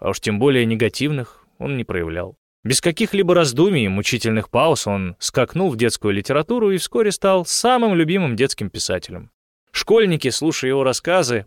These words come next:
падали со скамеек от хохота. Смеяться они начинали, только услышав фамилию Голявкин.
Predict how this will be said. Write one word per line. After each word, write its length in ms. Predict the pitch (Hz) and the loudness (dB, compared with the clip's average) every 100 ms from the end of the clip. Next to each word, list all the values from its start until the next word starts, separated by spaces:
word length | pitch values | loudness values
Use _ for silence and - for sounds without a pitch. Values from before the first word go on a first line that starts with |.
| _ | _
падали 380 | 180 180 165 160 | 0 2 2 0
со 140 | - | -2
скамеек 600 | 151 160 156 160 151 123 | -6 -6 -6 -4 -4 -4
от 140 | 107 - | -8 -8
хохота. 640 | - 139 - - - 104 _ _ _ | -2 -2 -4 -12 -14 -16 _ _ _
Смеяться 520 | - 131 139 196 190 | -4 0 4 4 4
они 140 | 185 180 | 2 2
начинали, 460 | 175 - 185 180 | 0 0 2 2
только 260 | 175 185 185 | 4 2 2
услышав 580 | 196 - 196 185 - - | 0 0 0 0 0 -2
фамилию 500 | 135 139 143 127 117 | -2 0 2 2 2
Голявкин. 800 | 120 117 104 98 - - 82 | 2 2 2 -2 -4 -14 -16